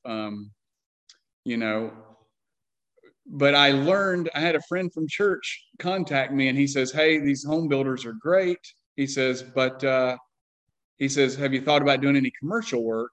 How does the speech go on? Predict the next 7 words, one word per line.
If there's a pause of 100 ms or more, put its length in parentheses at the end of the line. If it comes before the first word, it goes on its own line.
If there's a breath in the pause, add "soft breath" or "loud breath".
(140)
And (480)
he
actually
came
over (1160)
and
he,